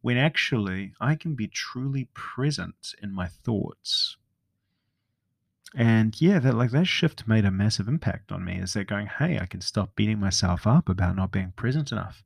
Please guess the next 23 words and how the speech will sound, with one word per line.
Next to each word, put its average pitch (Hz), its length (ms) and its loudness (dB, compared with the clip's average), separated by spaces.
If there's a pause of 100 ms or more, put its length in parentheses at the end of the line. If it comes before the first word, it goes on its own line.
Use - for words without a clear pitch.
(460)
because 110 300 -2
actually 113 380 0
the 98 100 -2
work 107 300 -4
I've 127 180 -2
been 101 220 -12
doing 123 340 -8 (480)
has 113 220 -8
allowed 110 320 -2
me 113 140 -6
to 104 60 -6
be 101 180 -10 (100)
present - 840 -8 (500)
in 110 140 -6
my 98 120 -2
mind. 95 600 -6
And 117 140 -8
with 156 140 0
dyslexia, 143 680 2
because 151 560 0
we're 113 200 2
such - 340 -4
visual 110 880 -2